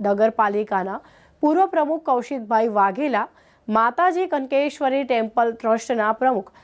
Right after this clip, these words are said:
નરેન્દ્રભાઈ જાની, મેનેજર દેવાંગભાઈ ઓઝા, ઉદર-, ઉદય મહેતા, પૂજારી હરિભાઈ જાની તથા માઈ ભક્તો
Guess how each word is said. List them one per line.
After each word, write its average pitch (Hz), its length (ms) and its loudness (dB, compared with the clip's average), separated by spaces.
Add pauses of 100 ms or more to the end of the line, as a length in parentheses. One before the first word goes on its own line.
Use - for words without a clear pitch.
(180)
નરેન્દ્રભાઈ 285 600 2
જાની, 220 420 0 (480)
મેનેજર 311 440 4
દેવાંગભાઈ 269 680 2
ઓઝા, 240 480 4
ઉદર-, 269 360 0 (120)
ઉદય 294 320 2
મહેતા, 233 580 0 (260)
પૂજારી 247 460 2
હરિભાઈ 214 520 -2
જાની 208 380 -2
તથા 208 400 -2 (380)
માઈ 226 240 2
ભક્તો 262 340 -2